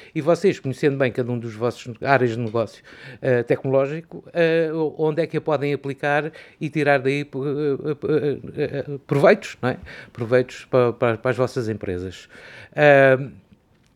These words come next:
o, o, e não, não deixou de referir que, imediatamente que havia já algumas empresas que estavam a trabalhar desde, desde há muito na, na, nestas áreas.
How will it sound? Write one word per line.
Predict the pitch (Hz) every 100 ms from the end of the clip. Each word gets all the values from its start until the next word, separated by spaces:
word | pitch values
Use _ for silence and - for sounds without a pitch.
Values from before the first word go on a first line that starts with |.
| _ - -
o, | -
o, | 160 147 156 143 147 143 147 131 - -
e | - 165
não, | 185
não | 185 185
deixou | 165 208
de | 170
referir | - - 185
que, | - 180 160
imediatamente | - 190 160 160 147 147 160 165
que | -
havia | 143 143 170
já | 147 147 160 165 - -
algumas | - 147 165 160 160 147
empresas | 151 139 143 143 139
que | -
estavam | - 147 143 156
a | 147
trabalhar | 135 131 143
desde, | 139 139 - - - -
desde | - 147 135
há |
muito | 139 165 165 - 120
na, | 117 107
na, | 104 107 110
nestas | 110 113 127 101
áreas. | 82 90 -